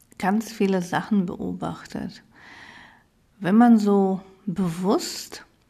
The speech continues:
einen Weg geht, den man eigentlich jeden Tag macht, dann, äh, entdeckt man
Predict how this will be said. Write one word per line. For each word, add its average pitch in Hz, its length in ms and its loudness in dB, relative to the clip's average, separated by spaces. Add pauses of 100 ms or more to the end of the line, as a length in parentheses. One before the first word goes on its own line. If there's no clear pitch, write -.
(1600)
einen 165 760 -4
Weg 160 420 -8
geht, 208 380 -4
den 147 160 -6
man 147 160 -8
eigentlich 180 600 -2
jeden 180 640 0
Tag 208 480 -6
macht, 139 480 -8 (1200)
dann, 202 480 4
äh, 196 320 0
entdeckt 202 340 -2
man 254 260 6